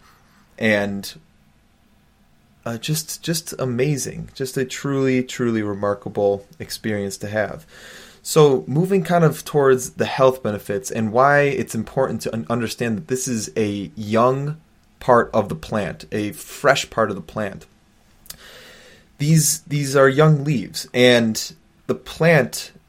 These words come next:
because it's a young leaf, the plant wants to protect the, the young part of itself because that's how it grows.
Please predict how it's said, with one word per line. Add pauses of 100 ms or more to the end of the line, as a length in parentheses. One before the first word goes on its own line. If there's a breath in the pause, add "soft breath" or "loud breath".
(880)
because
it's
a
young
leaf,
the
plant (280)
wants (220)
to
protect (100)
the,
the
young
part
of
itself
because
that's
how
it
grows.